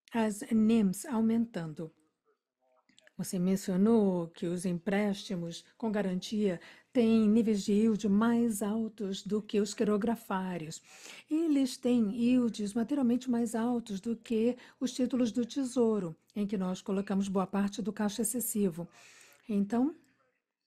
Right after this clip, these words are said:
então, com a nossa ti-, com os nossos títulos em tesouraria, você deveria esperar as nims se expandindo no Brasil. Agora,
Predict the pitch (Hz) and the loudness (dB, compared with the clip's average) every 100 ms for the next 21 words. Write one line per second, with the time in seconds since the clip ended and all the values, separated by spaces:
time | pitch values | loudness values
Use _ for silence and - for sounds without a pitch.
0 | _ _ _ _ _ _ _ _ 381 - | _ _ _ _ _ _ _ _ -20 -8
1 | 269 320 330 311 294 285 277 262 233 - | -4 -2 -4 -2 -2 0 -2 -4 -8 -14
2 | _ _ _ _ _ _ _ - 277 247 | _ _ _ _ _ _ _ -4 -4 0
3 | 262 247 247 247 - 302 240 214 208 202 | 0 0 -2 -8 -2 -2 0 0 2 2
4 | 196 196 190 170 165 240 233 208 180 180 | 0 -6 -4 -4 -4 0 2 2 0 -4
5 | - - - - - _ 190 220 202 226 | -10 -20 -20 -20 -20 _ -2 -2 0 -2
6 | 202 214 214 202 202 - 247 214 190 190 | 2 2 2 0 -2 -2 0 0 2 0
7 | 202 - 240 233 233 190 190 185 196 - | -2 -4 -4 -2 0 0 2 0 -4 -12
8 | - 233 - 240 233 196 180 165 180 170 | -10 -10 -6 -2 -2 -2 -6 -2 -4 -2
9 | 196 196 - 151 151 - _ _ - - | -2 -2 -2 -6 -10 -16 _ _ -20 -20
10 | _ _ 262 220 185 170 | _ _ -4 -2 -4 -6